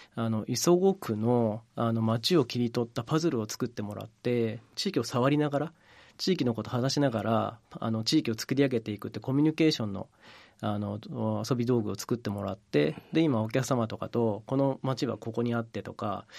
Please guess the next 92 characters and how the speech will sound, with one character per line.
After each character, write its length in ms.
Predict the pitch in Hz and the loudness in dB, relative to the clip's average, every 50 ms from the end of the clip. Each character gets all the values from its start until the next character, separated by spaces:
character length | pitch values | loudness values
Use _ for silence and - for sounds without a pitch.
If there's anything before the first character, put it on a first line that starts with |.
| - - - - - - | -16 -16 -16 -14 -6 -2
ま 60 | 120 | 0
あ、 20 | |
意 80 | 120 113 | 0 2
外 200 | 110 175 185 196 | 2 0 2 2
と 80 | 185 | 0
自 180 | 170 139 139 131 | 0 0 0 0
分 240 | 147 180 190 196 196 | 0 2 2 4 2
の 80 | 190 | 2
住 180 | - - 214 196 | 2 4 4 4
ん 60 | 160 | 4
で 80 | 127 117 | 4 2
る 80 | 107 | 0
街 280 | 107 107 110 113 - 117 | 0 0 -2 -2 -2 0
の、 400 | 120 131 135 127 117 104 - - - _ _ | 2 2 4 4 2 0 -2 -6 -14 _ _
あ 160 | - 117 117 | -4 -2 -2
の、 80 | 113 113 | -2 -4
区 200 | 113 - 160 139 | -2 -2 0 0
の、 360 | 113 113 117 107 104 107 113 - _ _ | 2 2 0 0 -2 -6 -10 -16 _ _
あ 140 | - - 113 | -4 -2 -2
の、 80 | 117 117 | -2 -2
形 340 | 113 - 120 127 117 - 120 | -4 -4 -4 -4 -4 -2 -2
を 60 | 113 | -4
作 220 | - - - 160 | -4 -2 0 0
れ 80 | 170 165 | 2 4
な 120 | 147 120 | 4 2
い 40 | 113 | 2
人 160 | 113 - 113 | 0 -4 -6
っ 20 | 110 | -6
て 140 | - 113 | -4 -4
い 140 | 110 113 117 | -4 -4 -6
っ 20 | - - | -4 -2
ぱ 100 | - 131 | -2 -2
い 40 | 127 | -2
い 20 | 120 | 0
て、 360 | - 131 120 107 101 110 113 | 0 0 0 0 0 -4 -8
で、 80 | - 120 | -8 -8
自 180 | 104 104 120 120 | -4 -4 -4 -2
分 300 | 127 147 160 160 165 165 | 0 0 0 2 2 2
も 100 | 160 151 156 | 0 0 0
も 240 | - 143 143 135 120 | 0 2 2 2 2
う 60 | 110 104 127 143 - | 0 -2 -6 -8 -8
よ-、 120 | - 117 - - | -8 -8 -6 -4
あ 100 | - 117 | -2 -2
の、 80 | 117 120 | 0 2
四 160 | 123 135 139 | 2 2 4
十 80 | 131 139 | 4 4
年 120 | 139 135 | 4 2
近 180 | - - 147 - | 2 2 0 0
く 80 | - | 0
住 100 | - 123 | 0 -2
ん 40 | 113 | 0
で 40 | 107 | 0
ま 120 | 98 104 104 | -2 -4 -8
す 80 | - | -8
け 80 | - 110 | -6 -2
ど、 340 | 110 117 117 110 104 107 - - - - - - - - - | 0 2 2 2 0 -4 -8 -14 -18 -18 -18 -18 -20 -12 -8
自 140 | - - 107 | -8 -4 -2
分 220 | 123 147 165 165 | 0 2 2 4
の 80 | 160 156 | 4 4
街 240 | 156 151 147 - 156 | 4 4 4 4 4
の 100 | 151 143 | 4 4
パ 140 | - 151 | 2 2
ズ 120 | 135 123 110 | 0 0 0
ル 200 | 107 104 110 110 | 0 0 2 2
を 80 | 110 | 2
見 120 | 113 139 165 | 4 4 6
な 140 | 180 165 131 | 6 6 4
い 60 | 113 | 4
で 80 | 104 | 0
作 180 | - - - 151 | -4 -2 0 2
れ 60 | 151 | 4
な 100 | 151 135 | 4 4
か 80 | - 110 | 2 0
っ 40 | 104 | -4
た 140 | - - 92 | -6 -8 -8
っ 40 | - | -6
て 160 | _ - 110 | _ -6 -4
い 40 | 104 | -4
う 20 | |
の 100 | 104 98 | -4 -6
が 100 | 104 104 | -6 -4
あ 60 | 104 | -4
り 60 | 110 | -2
ま 160 | 110 110 110 110 | 0 0 -2 -2
し 80 | - | -2
て、 340 | - 113 110 110 101 95 - - - - - - - - - _ - - | -2 -2 0 0 0 -2 -6 -10 -16 -20 -20 -20 -20 -20 -20 _ -2 2
で、 360 | 117 120 117 113 113 113 110 | 4 4 6 6 4 4 2
自 180 | 107 110 117 113 | 2 0 -2 0
分 260 | 127 160 180 196 196 | 2 2 4 4 6
の 120 | 196 190 185 | 6 6 6
街 260 | 180 180 180 - 185 | 6 4 4 4 4
の 520 | 185 180 180 180 175 170 170 170 156 - | 6 6 6 6 6 6 4 4 2 0